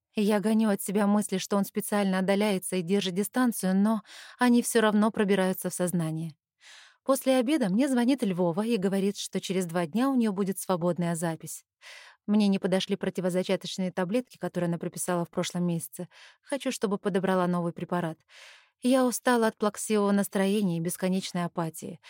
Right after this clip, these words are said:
Да, волосы стали лучше расти, цвет лица мне нравится, но на этом все плюсы заканчиваются. Настроение колеблется и без конца тянет есть сладости,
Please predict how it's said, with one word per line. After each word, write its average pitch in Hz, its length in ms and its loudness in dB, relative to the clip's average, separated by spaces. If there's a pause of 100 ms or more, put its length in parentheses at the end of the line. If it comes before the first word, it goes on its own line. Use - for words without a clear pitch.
(180)
Да, 202 380 0
волосы 190 400 0
стали 185 300 -2
лучше 180 320 -2
расти, 175 440 -2 (140)
цвет - 260 -4
лица 180 300 -2
мне 190 140 2
нравится, 180 500 -2
но 185 260 0
на 185 240 2
этом 190 200 -2
все 202 160 -2
плюсы 196 280 -4
заканчиваются. 185 880 -4 (520)
Настроение 240 640 2
колеблется 185 640 0
и 190 60 2
без 208 200 -2
конца 214 380 0
тянет 214 400 -2
есть 196 340 -4
сладости, 185 720 -4